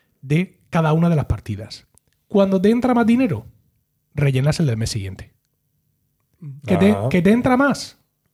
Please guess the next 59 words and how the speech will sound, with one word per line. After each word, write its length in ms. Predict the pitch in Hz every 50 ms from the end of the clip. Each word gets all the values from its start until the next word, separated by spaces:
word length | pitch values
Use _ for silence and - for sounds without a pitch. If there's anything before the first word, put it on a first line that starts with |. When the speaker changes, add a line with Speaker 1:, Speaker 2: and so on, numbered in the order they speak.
| _ _
Speaker 1:
el 140 | 143 139 120
del 100 | 117 120
mes 140 | 127 123 -
siguiente. 460 | - 107 98 90 - _ - - _ _ _ _ _ _ _ _ _ _
Que 120 | - 165 151
te 80 | 151
entra 220 | 170 196 202 233 220
más, 280 | 240 254 233 - - - -
el 100 | 139 131
del 100 | 123 123
mes 140 | 139 143
siguiente. 340 | - 123 107 107 117 110 110
Entonces, 380 | 107 123 160 156 - 170 139 -
Speaker 2:
¿Pero 140 | - 110 107
esto 160 | 107 - 104
pasa 220 | - 107 104 - 104
alguna 220 | 101 104 104 98
vez? 180 | 98 127 170 - - _
Speaker 1:
¿Eh? 160 | - 185 240 -
Speaker 2:
Aparte 300 | - - 123 120 - 131
de 40 |
si 120 | 117 123 120
te 100 | 117 110
toca 220 | 113 127 120 120
la 60 | 117 117
lotería, 380 | 117 110 117 107 123 147 139
¿esto 140 | 110 - 120
pasa 180 | 104 101 98 113
alguna 200 | 107 104 104 117
vez? 100 | 151 156 - _ _ _ _ _ _ _
Speaker 1:
Sí, 360 | - - - 123 110 101 - _ _ _ _
claro 220 | - 120 110 110
que 80 | 104 95
pasa. 220 | 135 147 - 170
Si 100 | 113 98
al 80 | 113 104
final 240 | 104 113 123 139 131
cumplen 280 | - 147 139 151 147
las 100 | 143 135 -
cuatro 260 | - 160 139 151 151
reglas 520 | 170 175 175 185 202 247 269 - - - _ _ _ _ _ _ _ _ _ _
y 120 | 135 127
te, 60 | 127 123
y 100 | 123 127
te 120 | 120 131
aprietas 360 | 131 - 143 147 147 151 -
el 80 | 165 143
cinturón, 460 | - 156 139 160 165 180 202 220 208 - -
efectivamente 720 | - - 135 - - 147 143 147 156 151 175 208 208 202 - - - -
tú 160 | - 170 165
dejas 460 | 156 165 160 - - 190 196 - -
de, 240 | 151 165 180 208 214
como 200 | - 147 131 135
ellos 120 | 147 156 147
decían 280 | 147 - - 156 151 160
antes 280 | 160 151 - 160 -
en 100 | 165 143
su 120 | - 139 127
publicidad, 420 | 135 131 120 147 147 160 185 202